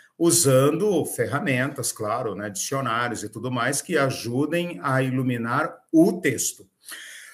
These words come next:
Ah, isso que a Irene tá falando é interessante pelo seguinte: a cruz na nossa fé,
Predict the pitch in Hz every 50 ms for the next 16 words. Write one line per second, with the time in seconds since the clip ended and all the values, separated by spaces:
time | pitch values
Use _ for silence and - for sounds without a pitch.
0 | - _ _ - 165 156 151 147 143 143 139 - - - 202 247 226 - 269 -
1 | 233 185 156 139 139 139 135 135 131 - 131 127 - 135 139 156 170 180 170 139
2 | - 139 127 127 - - - 156 180 214 208 180 185 - 139 - 151 151 156 -
3 | - 220 196 160 147 139 123 104 - - - - - _ _ _ _ - - -
4 | - - _ _ _ 190 196 220 233 226 - - - 175 175 208 247 277 285 277
5 | 196 143 123 - - 147 143 143 143 143 147 143 139 139 165 185 185 - - -
6 | 123 - - - - 156 165 185 185 - - -